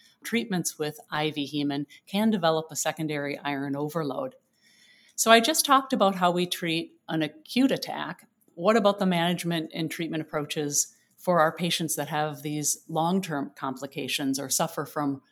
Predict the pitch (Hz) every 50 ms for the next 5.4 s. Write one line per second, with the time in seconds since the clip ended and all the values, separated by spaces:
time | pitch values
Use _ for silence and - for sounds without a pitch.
0 | _ _ _ - 151 165 165 - - 196 208 214 185 139 123 - 156 151 139 135
1 | 135 131 - - - 139 143 139 139 139 139 143 143 143 - - - - - _
2 | _ _ - - - - - - _ _ _ _ _ _ - 180 196 196 208 175
3 | 190 190 - 165 165 170 160 - - - 160 160 170 190 190 185 185 170 147 135
4 | 135 135 123 139 131 127 123 - 143 135 131 135 120 127 - 143 - 135 135 135
5 | - - - 123 113 127 -